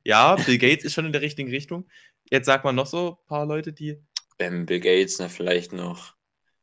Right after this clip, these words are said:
Speaker 2: Elon Musk.
Speaker 1: Jetzt einfach so eine halbe Stunde,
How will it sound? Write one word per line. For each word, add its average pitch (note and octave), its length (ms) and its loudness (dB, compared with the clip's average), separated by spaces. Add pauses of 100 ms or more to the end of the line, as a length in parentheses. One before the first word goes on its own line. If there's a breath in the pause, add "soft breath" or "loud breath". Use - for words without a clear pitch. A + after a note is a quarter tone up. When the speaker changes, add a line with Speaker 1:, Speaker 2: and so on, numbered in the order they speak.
(200)
Speaker 2:
Elon F#2 340 0
Musk. - 560 -4 (1040)
Speaker 1:
Jetzt A#2 140 -2
einfach A2+ 160 0
so A2+ 60 -2
eine G2+ 120 0
halbe A2+ 220 4
Stunde, A#2+ 480 4